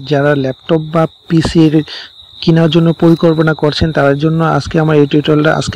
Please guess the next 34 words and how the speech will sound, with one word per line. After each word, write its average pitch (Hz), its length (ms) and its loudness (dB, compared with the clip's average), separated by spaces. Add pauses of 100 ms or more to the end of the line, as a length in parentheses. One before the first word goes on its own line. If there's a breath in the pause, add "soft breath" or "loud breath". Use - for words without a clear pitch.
আমি 156 140 0
আপনাদেরকে 151 360 -2 (100)
এই 151 100 2
টিউটোরিয়ালটার 156 600 0
মাধ্যমে 147 320 0 (100)
দেখাবো 151 280 0 (560 loud breath)
যে 143 80 2 (100)
একটা - 240 -6
অ্যাপসের 147 400 -2 (100)
মাধ্যমে 156 420 0 (160)
কিভাবে 156 340 2 (140)
আপনারা 147 320 0 (460 loud breath)
যে 160 80 2 (120)
ল্যাপটপ 160 400 -2 (200)
বা 151 100 0 (220)
পিসি - 300 0
কিনবেন 151 320 -8
বা 143 120 -4
কোন 160 180 -6
ধরনের 156 260 -4
ল্যাপটপ 143 280 -4 (100)
কিনবেন, 156 360 0 (440 loud breath)
সেটা 156 180 0 (100)
প্রাইস 143 260 -2 (100)
কত, 156 180 -2
উম, 151 500 -4
মানে 139 140 -4 (180)
সবগুলো 156 360 0
আগে 147 180 -4
থেকে 165 140 -2 (120)
দেখে 151 280 -2
তারপর 151 240 -2
কিনতে 143 260 -2
পারবেন, 139 220 0